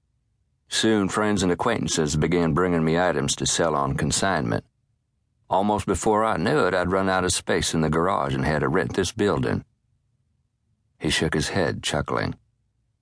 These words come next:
"I just sort of fell into becoming an antiques dealer. But I like it."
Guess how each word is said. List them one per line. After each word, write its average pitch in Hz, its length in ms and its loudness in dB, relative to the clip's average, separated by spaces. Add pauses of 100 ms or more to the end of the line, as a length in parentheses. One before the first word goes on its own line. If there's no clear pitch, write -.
(320)
"I 67 80 -2
just 69 200 0
sort 78 220 0
of 67 60 -4
fell 78 240 0
into 85 180 0
becoming 73 400 -2
an 73 60 0
antiques 82 480 -4
dealer. 60 400 0 (880)
But 98 100 -2
I 117 140 0
like 120 280 -2
it." - 160 -4